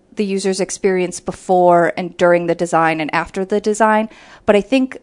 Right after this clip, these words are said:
now, at least when I sit there and I think about it,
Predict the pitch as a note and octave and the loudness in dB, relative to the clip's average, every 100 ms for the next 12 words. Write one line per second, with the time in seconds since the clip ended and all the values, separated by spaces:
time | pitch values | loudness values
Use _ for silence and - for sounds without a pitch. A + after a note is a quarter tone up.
0 | _ G3+ G3 F#3+ F#3 F#3 F#3 F3+ F3 - | _ -10 -2 2 4 4 4 2 -2 -8
1 | _ _ _ G#3 G#3+ G3 G3+ F#3 F#3+ - | _ _ _ -2 0 -2 -2 0 0 0
2 | G3 - F#3 F3+ F#3 - F#3 - E3+ E3 | -4 -2 -2 -2 -8 -8 -8 0 0 0
3 | D#3+ | -2